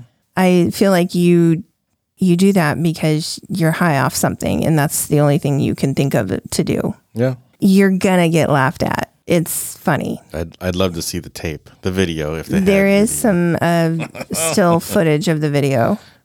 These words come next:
Speaker 1: Yeah, and he's,
Speaker 2: Uh.
Speaker 1: like, standing there holding, like, holding the sword out and, <laughs> like, just, like, pointing it at the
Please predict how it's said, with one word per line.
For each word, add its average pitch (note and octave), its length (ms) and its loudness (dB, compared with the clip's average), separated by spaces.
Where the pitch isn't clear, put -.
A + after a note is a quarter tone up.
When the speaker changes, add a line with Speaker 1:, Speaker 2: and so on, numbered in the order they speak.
Speaker 1:
Yeah, A#2+ 220 0
and D#3 100 2
he's, G#3 180 2
Speaker 2:
Uh. - 60 -14
Speaker 1:
like, D#3+ 160 0
standing G3+ 460 2
there E3 420 2
holding, F3 400 2
like, E3+ 240 0
holding E3 320 2
the D3 80 0
sword C#3 320 -2
out - 340 -4
and, D3+ 200 -2
<laughs> - 20 -2
like, - 120 -4
just, A#3 200 -2
like, G3+ 220 0
pointing F#3 400 0
it F3+ 160 0
at E3 240 -4
the - 120 -10